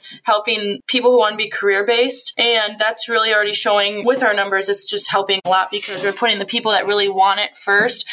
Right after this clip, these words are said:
instead of trying to chase everybody. So some big goals that we have is opening up a few new outlets in the Minnesota area s-, and northern Wisconsin, and opening up a couple new distributorships as well. So we should have about five s-,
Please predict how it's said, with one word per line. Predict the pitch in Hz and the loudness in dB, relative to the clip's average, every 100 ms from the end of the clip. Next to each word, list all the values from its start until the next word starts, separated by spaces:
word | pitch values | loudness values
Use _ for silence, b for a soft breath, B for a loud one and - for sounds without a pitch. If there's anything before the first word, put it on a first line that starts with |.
| B | B
instead | 214 214 208 | -4 -2 0
of | |
trying | 202 196 190 | 0 -2 -4
to | 185 | -4
chase | 185 180 180 | -2 -2 0
everybody. | 180 180 196 208 220 233 B B | 0 0 0 2 0 -4 B B
So | - 226 | -4 -2
some | 226 214 208 | 0 -2 0
big | 214 214 | 0 0
goals | 208 202 208 214 | 2 4 4 4
that | 208 | 2
we | 220 | 2
have | 196 196 196 | 2 2 0
is | 190 190 185 B B - | 0 -2 -2 B B -2
opening | 226 247 233 220 | -2 0 -2 -2
up | 214 | -2
a | 208 | -6
few | 202 220 | -6 -4
new | 214 214 | -2 0
outlets | 196 190 214 220 | 0 0 -2 -4
in | 208 | -4
the | 196 | -2
Minnesota | 196 202 - 202 196 196 | -2 -2 0 0 0 0
area | 196 202 196 | 0 0 0
s-, | 196 - - | -2 -6 -4
and | 196 196 196 - | -2 0 -2 -4
northern | 214 208 202 196 196 | 0 0 0 0 0
Wisconsin, | 190 - 190 190 - 226 240 262 B B B | -2 0 0 0 0 0 0 -4 B B B
and | 202 196 196 190 | -2 2 0 0
opening | 202 202 202 196 | -2 -2 -2 0
up | 190 202 | -2 -2
a | |
couple | 202 202 196 | -6 -2 -2
new | 196 | -2
distributorships | 180 185 208 196 185 190 196 185 185 | -2 0 0 0 0 0 0 0 -2
as | 185 180 | -2 0
well. | 185 185 | 0 0
So | 185 190 180 185 B B | 0 0 0 -2 B B
we | 233 | -2
should | 240 240 | 0 0
have | 220 202 202 202 - | 0 0 -2 -4 -6
about | 220 214 185 | 0 2 2
five | 208 196 202 | 0 0 0
s-, | - | -2